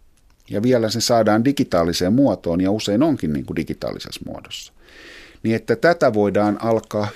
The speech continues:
hyödyntää, kierrättää, käyttää erilaisissa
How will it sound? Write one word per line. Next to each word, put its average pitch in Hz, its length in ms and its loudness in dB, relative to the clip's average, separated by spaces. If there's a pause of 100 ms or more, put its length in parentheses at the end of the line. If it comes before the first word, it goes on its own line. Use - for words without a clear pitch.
hyödyntää, 104 760 0 (1040)
kierrättää, - 840 -2 (180)
käyttää - 840 0 (240)
erilaisissa 110 920 2